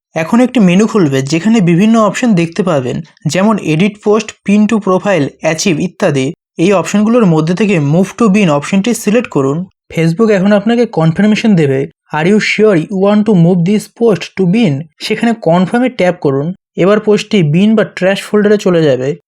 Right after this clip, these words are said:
এর মানে সেই পোস্টটি এখন আপনার টাইমলাইন থেকে সাথে সাথে রিমুভ হয়ে গেছে, কেউ আর সেটা দেখতে পারবে না, এমনকি আপনার ফলোয়াররাও না। এই পোস্টটি বিনে তিরিশ দিন পর্যন্ত থাকবে। আপনি চাইলে সেই সময়ের মধ্যে রিস্টোর করে ফেরত আনতে পারেন পোস্টটি,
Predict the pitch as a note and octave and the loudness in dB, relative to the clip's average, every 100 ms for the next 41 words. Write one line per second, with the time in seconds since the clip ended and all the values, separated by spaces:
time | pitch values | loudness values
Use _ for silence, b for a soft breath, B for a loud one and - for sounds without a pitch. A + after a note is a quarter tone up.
0 | _ - F3 G3+ G#3+ - G3+ G3+ F#3+ - | _ -2 0 2 2 0 0 0 0 0
1 | G#3+ D3+ E3+ G3 F#3 G3+ F#3+ E3+ F#3 G3+ | 0 0 2 0 2 -2 0 0 2 2
2 | G#3 G3+ F#3 - E3+ G3+ G#3 F3 F3+ G#3+ | 2 2 -2 -2 -2 -2 0 2 4 2
3 | - F#3 D3+ C3+ D#3+ F#3+ - _ - G3+ | 2 2 0 -2 -6 -8 -12 _ -2 2
4 | A3+ A3 G#3+ G#3 E3 E3 - G3+ F#3+ E3+ | 2 0 0 0 0 -2 -2 0 2 2
5 | C#3+ B2+ E3 F#3 G#3 A3 G#3 A#3 - D#3+ | 0 -2 0 2 2 2 2 0 0 0
6 | E3+ G#3 A#3 A3+ D3 C3+ F3 _ - F#3 | 2 2 2 2 0 -4 -10 _ -6 -4
7 | G3+ A3 - A3 D#3 D#3 F#3 G3+ G3 G3+ | 0 0 0 -2 0 2 2 0 0 0
8 | G3 G#3+ A3 G#3+ G3 G#3 G#3+ E3+ C#3+ C#3 | 2 2 2 2 0 2 0 -2 -4 -2
9 | C3+ F#3 - - D3+ G3 G3+ G#3+ F3+ - | -2 -4 -8 -6 -2 0 2 2 0 0
10 | G3 G3+ G#3 G#3+ G#3+ G3 F#3+ D3+ D#3+ - | -2 0 0 2 2 0 0 0 -2 0
11 | G3+ G#3+ G#3 - F3 F#3+ G#3+ G#3+ G#3+ A3 | 0 0 -2 0 0 2 0 0 0 0
12 | G#3+ D#3+ D#3+ E3 | 0 -2 -2 -2